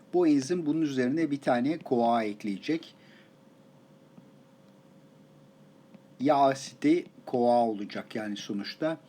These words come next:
Bu enzimin ismi de asil koa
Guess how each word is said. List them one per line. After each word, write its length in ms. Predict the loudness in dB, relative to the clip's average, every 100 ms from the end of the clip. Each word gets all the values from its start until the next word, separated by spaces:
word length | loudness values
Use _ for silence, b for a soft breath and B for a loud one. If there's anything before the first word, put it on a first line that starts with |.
| B -20 -2
Bu 140 | 2
enzimin 360 | 4 2 0 -2
ismi 320 | -2 -4 -2
de 200 | -2 -2 -6 B -20 -20 -10 -8
asil 480 | -6 0 0 0 -8 _ -20 _ -20 -20 -20 -20 -6
koa 960 | 0 0 0 -8 -6 -2 0 -2 -4